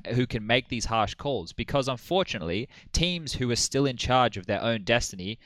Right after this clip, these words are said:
are the ones who are talk-, actually, are the ones that we don't wanna talk about, because they're not making the right moves, because their,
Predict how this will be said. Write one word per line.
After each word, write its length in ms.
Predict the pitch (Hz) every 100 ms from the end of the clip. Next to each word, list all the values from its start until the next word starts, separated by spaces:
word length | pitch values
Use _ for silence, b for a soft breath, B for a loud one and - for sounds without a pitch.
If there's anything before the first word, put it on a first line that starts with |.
| b 120
are 220 | 139 143
the 80 | 110
ones 320 | 104 107 101
who 120 | 107
are 60 | 101
talk-, 360 | - 131 - -
actually, 340 | 127 98 90 b -
are 80 |
the 80 | 131
ones 260 | 127 123 -
that 100 | 117
we 180 | 117 104 -
don't 300 | 143 151 147
wanna 200 | 104 101
talk 280 | 90 92 -
about, 240 | 85 82 - b
because 260 | 117 127 107
they're 120 | 123
not 280 | 117 143 123
making 300 | 113 107 101
the 100 | 92
right 240 | 90 85
moves, 220 | 87 87 -
because 260 | 107 110
their, 220 | 117 110